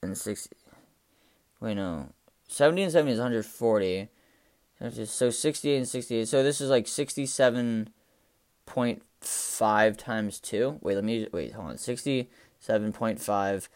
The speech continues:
times two equals, yeah, we got there,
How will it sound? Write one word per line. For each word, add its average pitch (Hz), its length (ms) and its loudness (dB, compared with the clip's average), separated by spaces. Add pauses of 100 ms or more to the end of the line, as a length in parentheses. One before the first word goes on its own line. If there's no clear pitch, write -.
(200)
times 110 360 -4
two 101 440 0 (360)
equals, 123 720 2
yeah, 98 880 2
we 98 140 -2
got 90 360 -2
there, 82 420 -8